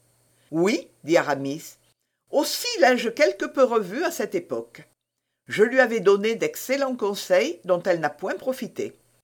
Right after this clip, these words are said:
Je me suis tué de lui dire que Mazarin était l'amant de la reine. Elle n'a pas voulu me croire, me disant qu'elle connaissait Anne d'Autriche et qu'elle était trop fière pour aimer un pareil faquin.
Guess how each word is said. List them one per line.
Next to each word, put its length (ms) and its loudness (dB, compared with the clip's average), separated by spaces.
Je 160 2
me 160 2
suis 340 -6
tué 320 4
de 120 2
lui 200 -2
dire 320 -2
que 80 -6
Mazarin 560 0
était 220 -2
l'amant 280 -2
de 120 -4
la 120 2
reine. 400 -8
Elle 140 -6
n'a 100 -4
pas 300 0
voulu 200 -4
me 120 -2
croire, 500 -4
me 80 2
disant 460 -2
qu'elle 240 2
connaissait 640 -2
Anne 240 0
d'Autriche 680 -6
et 80 2
qu'elle 200 0
était 240 0
trop 220 0
fière 460 -2
pour 200 0
aimer 260 -2
un 140 -6
pareil 340 -2
faquin. 500 -6